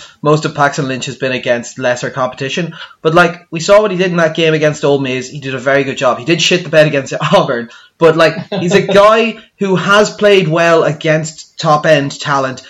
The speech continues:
Speaker 1: He's got everything you look for physically in a quarterback. And the feedback from all of his, uh, from all of his coaches is that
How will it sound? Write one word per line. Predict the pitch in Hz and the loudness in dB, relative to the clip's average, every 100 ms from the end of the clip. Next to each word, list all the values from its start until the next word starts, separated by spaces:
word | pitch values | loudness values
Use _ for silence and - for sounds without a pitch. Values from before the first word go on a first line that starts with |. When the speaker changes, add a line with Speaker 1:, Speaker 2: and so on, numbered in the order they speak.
| - | -20
Speaker 1:
He's | _ 165 156 | _ -6 0
got | 165 156 - | 2 2 0
everything | 170 175 180 180 | -2 2 2 0
you | 165 | 0
look | 160 156 | 0 0
for | 165 | -2
physically | 147 - - 151 160 160 151 | -4 -6 -4 -2 -2 -2 0
in | 139 | -2
a | 135 | -2
quarterback. | 135 139 143 147 - - _ | -2 0 -2 -4 -10 -20 _
And | 147 | -4
the | 143 | -4
feedback | - - 165 160 151 | -6 -6 -2 0 -2
from | - 147 | -2 0
all | 143 143 | 2 2
of | 135 | 2
his, | 147 135 117 - | -4 -6 -6 -4
uh, | 135 120 | 0 0
from | 117 139 | -2 -4
all | 135 | -2
of | 135 | -2
his | 127 | -6
coaches | - 135 135 143 123 | -6 -4 -2 -4 -6
is | 123 | -6
that | 131 - | -8 -8